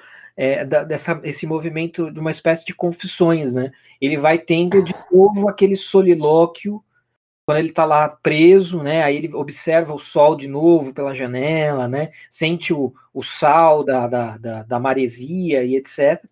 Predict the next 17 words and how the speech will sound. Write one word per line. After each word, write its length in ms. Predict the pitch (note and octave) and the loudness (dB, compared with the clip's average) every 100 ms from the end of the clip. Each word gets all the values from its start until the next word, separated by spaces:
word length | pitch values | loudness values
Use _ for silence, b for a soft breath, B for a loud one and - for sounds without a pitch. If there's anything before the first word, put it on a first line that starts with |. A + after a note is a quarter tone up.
| _ b b b b | _ b b b b
E 80 | D3 | -8
vai 240 | D3 D#3 D#3+ | 0 2 2
refletindo 640 | F3+ - A3 - G3+ F#3+ | 0 -2 -6 -2 0 0
ali 160 | D#3+ D#3+ | 0 -2
uma 160 | D3 | -4
coisa 400 | C#3 - D3+ C#3 | -8 -8 -8 -6
ou 80 | F3 | -2
outra, 500 | F#3+ F#3 F#3 F3+ F3 - _ _ _ - | 4 4 4 -2 -14 -14 _ _ _ -14
e, 420 | C#3 C3 C3+ C3 | -10 -10 -8 -8
e 40 | |
vai 200 | B2+ D#3 E3 | -2 0 2
tendo 240 | F3+ F#3 | 2 2
esse 180 | F#3+ F#3 | 2 0
movimento 640 | F#3 F3 G3 E3 F3 - | 0 2 2 2 0 -2
também 400 | - F3 D#3 D#3+ | -4 -2 -2 -2
de, 240 | D#3+ E3+ D#3 | -2 0 -2
de, 440 | D3 D3 C3+ B2 | -6 -6 -6 -6